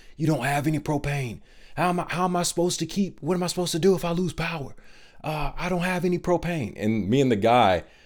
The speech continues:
who was checking out my, uh, food, we couldn't help but chuckle to ourselves because,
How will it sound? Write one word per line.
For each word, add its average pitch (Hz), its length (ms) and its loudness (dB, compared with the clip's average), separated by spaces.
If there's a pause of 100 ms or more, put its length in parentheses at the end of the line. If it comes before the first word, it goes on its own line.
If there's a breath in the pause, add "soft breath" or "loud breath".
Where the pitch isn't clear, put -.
who 135 100 2
was 113 160 4
checking 147 340 2
out 123 160 2
my, 104 240 4
uh, 87 260 4
food, 135 500 2 (380 soft breath)
we 117 360 0
couldn't 147 200 4
help 123 200 2
but 110 120 -4
chuckle 135 380 2
to 123 200 2
ourselves 107 540 4
because, 104 540 -2